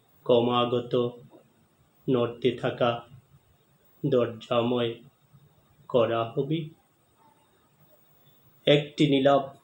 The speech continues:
হেলবেলাফে পুড়ে রাখা কেমন যেন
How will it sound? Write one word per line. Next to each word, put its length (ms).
হেলবেলাফে 920
পুড়ে 360
রাখা 580
কেমন 440
যেন 220